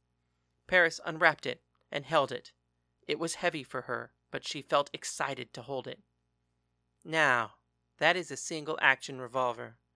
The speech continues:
That means, to fire it, you have to pull back the hammer. If you just pull the trigger, nothing will happen. Like this." Euryste leaned over and cocked the hammer of the gun.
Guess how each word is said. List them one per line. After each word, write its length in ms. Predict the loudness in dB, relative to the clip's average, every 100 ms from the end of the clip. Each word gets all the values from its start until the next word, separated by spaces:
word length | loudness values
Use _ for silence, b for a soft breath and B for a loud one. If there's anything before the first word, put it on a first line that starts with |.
| _ _ _
That 200 | 0 0
means, 420 | -2 -6 -10 -16 _ _ _
to 100 | -16
fire 340 | 4 8 8 6
it, 220 | 0 -8 _ _
you 80 | -4
have 100 | -4
to 80 | -6
pull 300 | -4 -4 -2
back 320 | 2 2 2
the 80 | -8
hammer. 440 | -8 -8 -8 -16 _ _ _ _ _ _ -10
If 160 | -10
you 60 | -4
just 280 | -2 -2 0
pull 160 | 0
the 80 | -2
trigger, 460 | -2 0 0 -2 -4 _
nothing 340 | -6 -4 -4
will 100 | -6
happen. 460 | 4 4 4 -4 -14 _ _ -4
Like 200 | -4 0
this." 440 | 0 0 -6 -20 _ _ _ _ _ _
Euryste 460 | -6 -6 -4 -6 -6
leaned 280 | -6 -6 -6
over 440 | -6 -4 -6 -8
and 200 | -10 -12
cocked 420 | -4 -2 -2 -6 -14
the 60 |
hammer 340 | -4 -2 -2 -4
of 200 | -8 -10
the 80 |
gun. 320 | -8 -6 -6